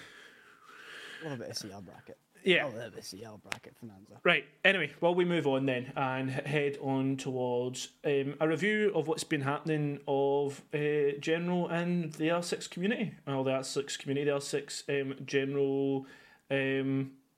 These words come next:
Speaker 2: R six general, uh, ecosystem, I guess. So, lads, what do you want to start off with? Major or E U C L?
Speaker 1: Ooh, we, we're, we're a little bit hot off the tails of C L, so I
Speaker 2: Okay.
Speaker 1: think we've,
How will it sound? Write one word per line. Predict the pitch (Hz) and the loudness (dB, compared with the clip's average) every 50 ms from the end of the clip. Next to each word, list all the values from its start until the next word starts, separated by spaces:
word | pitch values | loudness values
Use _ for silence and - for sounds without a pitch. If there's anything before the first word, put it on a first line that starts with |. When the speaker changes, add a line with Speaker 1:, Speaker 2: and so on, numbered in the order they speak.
| _ _ _ _ _ _ _ _ _ - - - | _ _ _ _ _ _ _ _ _ -10 -2 0
Speaker 2:
R | 151 151 | 0 2
six | 151 - 156 - - | 2 0 -2 2 2
general, | 160 151 147 147 147 135 135 - - - - 143 | 2 2 2 0 -2 -2 -4 -8 -12 -10 -4 -2
uh, | 135 143 143 170 | -2 -2 -2 -4
ecosystem, | 156 - 190 180 - 180 - - 175 170 | 0 2 2 2 4 0 0 0 0 2
I | 160 | 2
guess. | 165 156 147 147 - - - - - - - - - _ _ _ _ _ _ | 2 2 0 0 -4 -6 -8 -12 -20 -20 -20 -20 -20 _ _ _ _ _ _
So, | - - 247 240 | 4 6 8 8
lads, | 214 190 170 151 143 - - - | 8 6 4 2 0 -4 0 4
what | 190 208 202 | 6 6 6
do | 220 | 6
you | 214 185 | 4 2
want | 196 190 | 2 2
to | 185 | 4
start | - 180 160 151 | 4 4 4 4
off | 147 135 131 | 2 2 2
with? | 143 139 131 - - - | 2 0 0 -4 -6 0
Major | 160 165 190 214 220 - 220 220 | 2 4 4 4 4 4 4 4
or | - 185 160 156 - | 4 4 2 2 2
E | - 165 | -2 0
U | 165 165 156 | 2 2 2
C | 147 151 - 147 131 120 | 2 2 0 0 0 0
L? | 117 117 120 - - - _ _ _ _ _ _ _ _ _ _ _ _ _ _ _ _ _ - - - | 0 -2 -4 -8 -16 -20 _ _ _ _ _ _ _ _ _ _ _ _ _ _ _ _ _ -18 -8 -4
Speaker 1:
Ooh, | 160 156 151 135 120 107 101 98 - - | -2 0 0 0 -2 -4 -8 -12 -16 -6
we, | 151 175 190 196 - | -4 -4 -4 -4 -4
we're, | - 202 214 226 226 | 2 4 6 6 6
we're | 226 220 208 208 | 6 6 6 8
a | |
little | 196 214 247 254 240 | 8 6 6 6 6
bit | 233 240 | 6 6
hot | 208 175 180 220 214 | 4 4 4 4 4
off | 135 180 185 165 | 6 4 4 2
the | 180 170 | 2 -2
tails | - 170 160 156 147 139 | 0 2 2 2 2 0
of | 131 123 | -2 -4
C | - 139 127 113 | -4 -2 0 0
L, | 104 95 107 - - _ - | 0 0 -2 -6 -10 _ -6
so | - 170 | -4 -2
I | 156 | -2
Speaker 2:
Okay. | 170 170 - - - | -2 6 6 6 6
Speaker 1:
think | 131 127 - | 6 2 -4
we've, | 143 139 | -6 -8